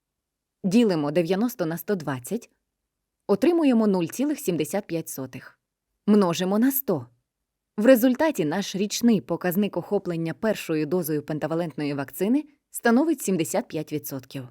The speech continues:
Вам, ймовірно, доведеться робити цей розрахунок для декількох різних типів вакцин та доз вакцини.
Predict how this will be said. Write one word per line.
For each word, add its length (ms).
Вам, 300
ймовірно, 480
доведеться 440
робити 320
цей 220
розрахунок 540
для 180
декількох 600
різних 380
типів 340
вакцин 520
та 120
доз 260
вакцини. 580